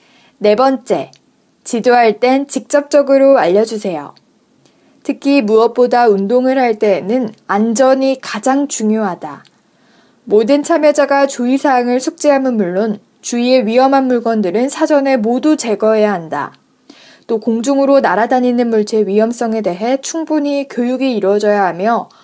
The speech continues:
모든 참여자들의 주의가 필요하다. 적절한 운동 장비와 복장을 착용하는 것도 기본이다. 시각장애인에게 운동을 지도할 시에도 고려할 점은 있다.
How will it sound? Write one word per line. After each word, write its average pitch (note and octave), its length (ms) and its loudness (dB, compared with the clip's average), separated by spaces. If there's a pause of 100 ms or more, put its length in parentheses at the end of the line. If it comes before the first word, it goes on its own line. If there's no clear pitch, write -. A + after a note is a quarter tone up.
(180)
모든 G3+ 400 2
참여자들의 C#4+ 760 0
주의가 G#3+ 480 -2
필요하다. A3 680 -4 (920)
적절한 A#3+ 600 0
운동 A3 380 0
장비와 A3+ 540 2
복장을 C4+ 580 -2
착용하는 C4+ 540 -2
것도 A3 340 -4
기본이다. G#3+ 720 -4 (1400)
시각장애인에게 C#4+ 1000 2
운동을 C4 560 0
지도할 A3+ 340 0
시에도 G#3+ 580 0
고려할 B3+ 440 2
점은 A3 280 0
있다. - 520 -8